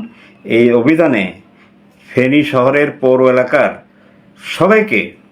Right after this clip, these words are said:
সর্বসাধারণকে মাননীয় পুলিশ সুপার হাবিবুর রহমান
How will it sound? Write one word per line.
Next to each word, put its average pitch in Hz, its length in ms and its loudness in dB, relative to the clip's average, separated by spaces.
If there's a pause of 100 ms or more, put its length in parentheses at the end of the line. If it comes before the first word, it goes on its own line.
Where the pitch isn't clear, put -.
(300)
সর্বসাধারণকে 139 840 -2 (600)
মাননীয় 117 480 0 (160)
পুলিশ 117 300 -2
সুপার 139 320 -2 (680)
হাবিবুর 113 460 -2
রহমান 117 220 -2